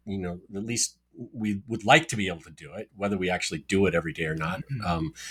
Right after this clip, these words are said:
Speaker 1: another question. But yeah, where do ideas come from, and, and how do you develop them?
Speaker 2: You know, it's funny. I, I think I struggled through a lot of my career with that. Like, it was ki-, a grind. I didn't have a system, and every time I just showed up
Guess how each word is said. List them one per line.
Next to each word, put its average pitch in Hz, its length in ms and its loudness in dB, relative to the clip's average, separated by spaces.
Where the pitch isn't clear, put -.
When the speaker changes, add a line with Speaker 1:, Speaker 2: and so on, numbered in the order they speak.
Speaker 1:
another 85 160 4
question. 80 520 2
But 95 200 2
yeah, 120 100 8
where 104 160 6
do 165 80 6
ideas 131 300 6
come 98 180 -2
from, 76 220 -8
and, 76 120 -8
and 85 300 -4
how - 180 0
do - 60 6
you 110 180 4
develop 80 360 0
them? - 140 -20
Speaker 2:
You 143 100 10
know, 160 100 10
it's 151 120 4
funny. 135 380 6
I, 113 160 8
I 123 40 4
think 147 340 6
I 120 100 6
struggled 120 600 2
through 117 180 0
a - 20 2
lot 110 260 4
of 110 200 -8
my 107 220 2
career 120 440 6
with 117 180 0
that. - 320 4
Like, 113 200 0
it 120 80 0
was 117 260 -2
ki-, - 80 0
a 127 100 6
grind. 113 560 6
I 117 180 4
didn't 120 200 4
have 117 180 6
a 117 60 0
system, 107 720 2
and 107 120 2
every 104 220 6
time 113 420 6
I 101 100 2
just 110 220 2
showed 110 240 4
up - 260 2